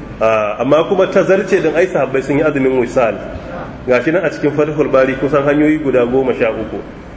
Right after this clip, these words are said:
Shine wisal ta zarce. Idan kai buɗe baki yau, to gobe sai ka yi ta zarce ka ƙetara, na'am, buɗe baki. Idan kai sahur yau,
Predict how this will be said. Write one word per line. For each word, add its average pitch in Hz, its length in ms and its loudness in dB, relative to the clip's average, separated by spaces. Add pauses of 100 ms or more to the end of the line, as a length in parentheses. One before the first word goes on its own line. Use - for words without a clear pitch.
Shine 143 640 0
wisal 131 540 2
ta 135 100 4
zarce. 147 420 2 (460)
Idan 147 300 2
kai 185 240 0 (680)
buɗe 139 320 2
baki 127 380 2
yau, 135 120 2 (600)
to 143 180 4
gobe 139 320 2
sai 202 220 0
ka - 80 -2
yi 151 180 -2
ta 139 140 2
zarce 147 480 0
ka 127 80 0
ƙetara, 139 640 0 (580)
na'am, 123 560 0
buɗe 139 320 2
baki. 143 480 0 (540)
Idan 156 260 4
kai 208 160 2
sahur 156 320 0
yau, 135 220 0